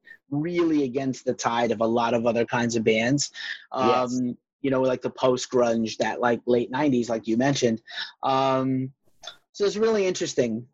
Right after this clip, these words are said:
Speaker 1: And, uh, yeah, don't ever, yeah, I never tell anybody to apologize for whatever they like, 'cause, you know, it helps.
Speaker 2: Yeah.
Speaker 1: Everything that you are is from something you gleaned and took and made your own. That's how you become
Speaker 2: Absolutely. I'm always careful, um, because, like,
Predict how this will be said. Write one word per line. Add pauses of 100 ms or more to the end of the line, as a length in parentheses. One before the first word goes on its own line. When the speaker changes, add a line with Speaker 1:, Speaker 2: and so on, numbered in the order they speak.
Speaker 1:
And,
uh,
yeah,
don't
ever,
yeah,
I
never
tell
anybody
to
apologize
for
whatever
they
like,
'cause,
you
know,
it
helps.
Speaker 2:
Yeah. (140)
Speaker 1:
Everything
that
you
are
is
from
something
you (440)
gleaned
and
took
and
made
your
own.
That's
how
you
become
Speaker 2:
Absolutely. (440)
I'm
always
careful,
um,
because,
like,